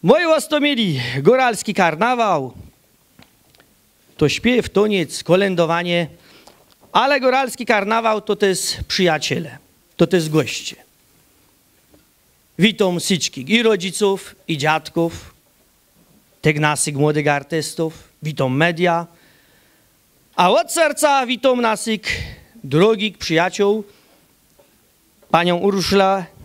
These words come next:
Urszulę Nowogródzką, przewodniczącą Sejmiku Województwa Małopolskiego. Jak ta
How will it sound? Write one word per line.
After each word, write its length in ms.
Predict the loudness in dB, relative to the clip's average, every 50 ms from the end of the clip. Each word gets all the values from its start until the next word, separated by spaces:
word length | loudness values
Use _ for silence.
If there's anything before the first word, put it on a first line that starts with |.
| 0 2
Urszulę 380 | 2 2 4 4 4 4 4
Nowogródzką, 840 | 4 4 2 2 2 -2 0 -2 -2 -2 0 2 2 2 2 2 -2 -6 -10 -20 -20 -20 _ _ -2
przewodniczącą 880 | 2 4 4 4 4 2 2 2 2 2 0 0 0 0 0 0 0
Sejmiku 440 | 2 2 2 2 2 0 -2 0 2
Województwa 680 | 2 2 2 2 0 -2 -4 -6 -2 0 0 2 2 2
Małopolskiego. 1000 | 2 2 2 2 2 0 0 -2 0 -2 0 2 2 2 2 0 -4 -6 -8 -10 _ _ _ _ _ _ _ _ _ -20 -20 _ _ 0 2
Jak 220 | 2 2 2 0
ta 240 | -2 -2 -2 -2 -4